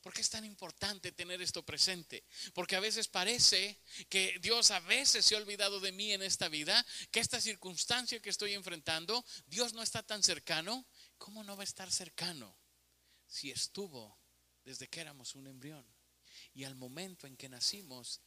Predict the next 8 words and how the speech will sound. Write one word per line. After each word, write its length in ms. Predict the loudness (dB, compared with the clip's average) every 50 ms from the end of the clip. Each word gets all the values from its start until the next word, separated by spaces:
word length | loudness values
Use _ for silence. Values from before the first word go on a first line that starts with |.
| _ _ _ _ _
Él 420 | -14 -12 -10 -10 -10 -12 -14 -16 -16
estuvo 520 | -14 -8 -6 -6 -6 -6 -10 -14 -14 -16 -20
presente 800 | -20 -20 -14 -10 -8 -8 -8 -8 -10 -16 -18 -16 -14 -14 -14 -14 -14
y 140 | -18 -16 -16
guió 300 | -14 -12 -12 -12 -12 -14 _ _ _ _ _ _ _ _ _ _ _ _ _ _ _ _
todas 640 | -14 -12 -12 -12 -12 -12 -10 -6 -6 -6 -6 -8 -10 _ _ _
las 180 | -8 -6 -6 -6
cosas. 760 | -6 -8 -12 -12 -12 -12 -14 -18 -16 -14 -12 -12 -14 -14